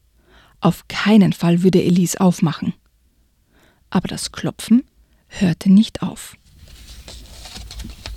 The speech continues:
Also machte sie doch auf und staunte. „Wo ist mein Flieger?“,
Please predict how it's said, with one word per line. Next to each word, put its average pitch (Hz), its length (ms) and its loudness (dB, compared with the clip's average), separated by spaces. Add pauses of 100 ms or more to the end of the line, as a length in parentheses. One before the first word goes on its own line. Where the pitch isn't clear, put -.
(1700)
Also 294 280 -2
machte 220 300 4
sie 196 120 0
doch - 260 -2
auf 165 320 -2 (380)
und 262 160 6
staunte. 175 580 0 (1160)
„Wo 302 100 6
ist 302 180 2
mein 320 140 2
Flieger?“, 254 460 2